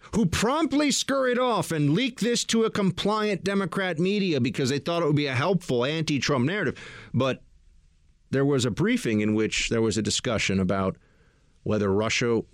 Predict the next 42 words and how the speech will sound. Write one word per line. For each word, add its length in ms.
had 180
a 60
f-, 240
w-, 240
was 180
interfering 640
in 80
the 80
election. 600
No, 300
no, 220
s-, 180
no 240
gauging, 680
no 360
assessing 640
of, 300
is 140
that 160
interference 800
even 240
really 180
noteworthy? 540
Is 140
it 80
important? 560
Does 160
it 100
matter? 460
Does 180
it 80
change 300
anything? 200
No, 140
just 280
interference. 800
And 100
as 120
I've 140
said 280
to 100
you, 240